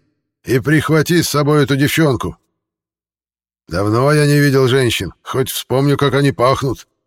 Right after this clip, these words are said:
Минут пять решали, что делать.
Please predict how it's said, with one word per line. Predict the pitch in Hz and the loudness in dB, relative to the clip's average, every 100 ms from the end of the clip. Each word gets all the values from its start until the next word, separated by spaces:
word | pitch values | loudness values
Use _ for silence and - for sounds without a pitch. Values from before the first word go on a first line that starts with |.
| _ _ _ _ _ _ _ _ _ | _ _ _ _ _ _ _ _ _
Минут | 69 73 80 78 | -12 -8 -8 -8
пять | 92 85 80 | -6 -4 -4
решали, | 73 - 82 71 | -6 -6 -6 -6
что | - 76 | -8 -6
делать. | 76 69 65 - | -6 -6 -8 -14